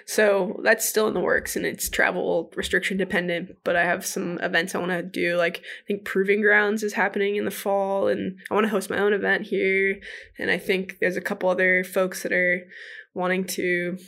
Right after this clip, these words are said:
put some events on the calendar that we're still, like, talking about, like, maybe this can happen. So it's kinda still up in the air. But yeah, just hopefully attending all those things and making some trips and film projects happen and then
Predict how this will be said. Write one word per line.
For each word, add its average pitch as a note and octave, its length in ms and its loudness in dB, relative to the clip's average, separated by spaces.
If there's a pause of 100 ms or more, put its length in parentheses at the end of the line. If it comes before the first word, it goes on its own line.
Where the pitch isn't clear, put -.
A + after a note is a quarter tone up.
(320)
put - 160 -4
some G3 100 0
events F3+ 260 0
on F#3 80 -2
the F#3 60 0
calendar F3+ 640 0
that - 100 -4
we're F#3+ 80 -4
still, - 240 -2
like, - 180 -4
talking A3 320 -8
about, F#3 300 -2
like, G3 100 -10
maybe C4+ 220 2
this B3 140 0
can A#3+ 100 -4
happen. G#3+ 340 -2
So G#3 200 4
it's - 160 0
kinda E4+ 160 4
still C4+ 140 4
up G#3+ 60 -2
in G#3 60 2
the F#3 80 4
air. F#3 360 2 (580)
But F#3 380 0
yeah, G3 220 4
just - 300 -2 (180)
hopefully G#3 300 2
attending G3+ 340 2
all F#3 100 0
those G#3 220 4
things G3+ 400 0
and G3 300 -4
making G3+ 480 0 (420)
some - 180 -2
trips - 300 2
and F#3+ 140 0
film G3 160 0
projects F#3+ 380 0
happen F#3+ 460 0
and G3 140 0
then F3+ 320 -2